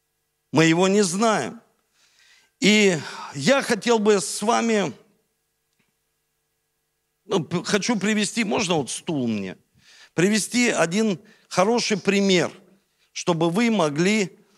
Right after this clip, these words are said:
увидеть на примере... Ага, спасибо. И мне нужен... Сереж,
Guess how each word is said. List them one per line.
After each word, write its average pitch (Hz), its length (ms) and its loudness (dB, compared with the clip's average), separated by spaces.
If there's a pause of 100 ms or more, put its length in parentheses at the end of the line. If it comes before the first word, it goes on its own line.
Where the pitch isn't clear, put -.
(2750)
увидеть 170 840 -4
на 131 180 -6
примере... 170 800 -2 (1040)
Ага, 107 420 -10 (180)
спасибо. 95 480 -10 (920)
И 220 120 0
мне 214 220 0
нужен... 185 500 -2 (380)
Сереж, - 720 -10